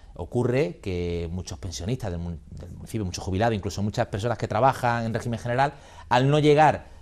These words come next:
a esos veintidós mil euros no tienen obligación de hacer la declaración de la renta. Pero hago hincapié en los jubilados y los pensionistas porque ellos cuando reciben su paga de la Seguridad Social no llevan ningún tipo de retención. La Seguridad Social no les retiene I R P F en esa nómina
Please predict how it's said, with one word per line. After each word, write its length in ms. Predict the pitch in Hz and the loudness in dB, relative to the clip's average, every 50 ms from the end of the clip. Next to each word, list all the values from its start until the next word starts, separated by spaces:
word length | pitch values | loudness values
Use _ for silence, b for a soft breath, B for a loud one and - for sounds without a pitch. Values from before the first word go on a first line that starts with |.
| b b | b b
a 80 | - 95 | -8 -6
esos 180 | - - 107 | -4 -4 -4
veintidós 340 | 98 110 110 104 107 104 104 | -4 -2 -2 -2 0 0 0
mil 200 | 104 110 113 120 | -2 -2 -2 0
euros 200 | 123 131 147 139 | 0 0 0 -2
no 120 | 127 120 113 | -2 -4 -6
tienen 180 | - 107 104 | -6 -6 -6
obligación 420 | 98 92 92 82 85 - - 90 87 | -4 -4 -4 -6 -6 -6 -6 -6 -6
de 60 | 82 | -6
hacer 180 | 82 - 90 80 | -6 -8 -6 -6
la 60 | 82 | -6
declaración 340 | 82 73 78 78 76 - 85 | -6 -6 -8 -10 -10 -8 -8
de 40 | 80 | -8
la 80 | 80 | -6
renta. 300 | 78 80 80 73 - 73 b b b b | -6 -8 -10 -10 -10 -12 b b b b
Pero 160 | - 120 131 | 0 2 4
hago 80 | 151 170 | 4 4
hincapié 580 | 170 160 165 147 147 156 156 165 170 170 - - | 2 2 0 0 2 2 2 2 0 -2 -2 -4
en 100 | 117 113 | -2 -2
los 140 | 113 110 95 | -2 -2 -4
jubilados 420 | - 110 101 107 113 131 127 110 | -4 -4 -4 0 2 2 2 2
y 60 | 101 | 0
los 100 | 98 95 | -2 -4
pensionistas 540 | - - 95 - - 113 131 131 - 135 127 | -4 -8 -8 -6 -6 -6 -6 -4 -4 -6 -6
porque 280 | - 113 101 - - 107 | -4 -6 -6 -4 -2 -2
ellos 180 | 117 131 135 | -2 -2 -2
cuando 180 | - 131 117 107 | -4 -4 -4 -4
reciben 420 | 90 87 - - 131 131 143 135 | -4 -6 -4 -4 -2 -2 0 -2
su 400 | 135 - - 139 139 135 131 131 131 B B B B B | -2 -2 0 0 2 2 0 -2 -4 B B B B B
paga 320 | - 143 143 120 107 95 90 | 4 4 4 4 4 0 -2
de 80 | 92 | -2
la 80 | 87 87 | -4 -6
Seguridad 180 | - 98 95 92 | -6 -6 -6 -6
Social 400 | 117 104 - 131 131 135 147 B B B B B B | -6 -6 -2 0 2 2 0 B B B B B B
no 140 | - 107 117 | -4 -4 -2
llevan 380 | 113 117 120 127 135 143 131 | 0 0 0 0 0 -2 -2
ningún 400 | 113 104 101 98 110 127 131 120 | -2 -2 -2 -2 -2 -4 -4 -4
tipo 280 | - 120 120 - 131 123 | -4 -6 -6 -4 -2 -4
de 60 | 113 | -4
retención. 640 | 95 101 104 - 98 87 - - 175 190 131 92 - - - - - - | -2 -4 -6 -6 -6 -10 -6 -4 -2 -2 -2 -6 -10 -16 -20 -20 -20 -18
La 120 | - - | -16 -14
Seguridad 200 | - 82 82 82 | -10 -10 -10 -10
Social 300 | 98 95 110 110 101 92 | -8 -6 -4 -4 -4 -2
no 80 | 92 95 | -2 -2
les 180 | 95 95 90 | -2 -2 -2
retiene 680 | 90 95 - - 117 113 113 117 113 110 110 110 110 107 | -4 -4 -4 -2 -2 -2 -2 -2 -2 -2 -2 -2 -2 -2
I 120 | 101 123 120 | 0 0 0
R 180 | 110 107 113 - | 0 0 -2 0
P 120 | 123 139 | 2 0
F 320 | 143 - - 92 80 - b b b b b b | 0 0 -4 -8 -10 -10 b b b b b b
en 80 | 87 92 | -6 -6
esa 220 | 95 - - 104 | -6 -6 -4 -4
nómina 480 | 110 127 139 147 143 139 135 - - | 0 0 0 0 0 0 0 -2 -4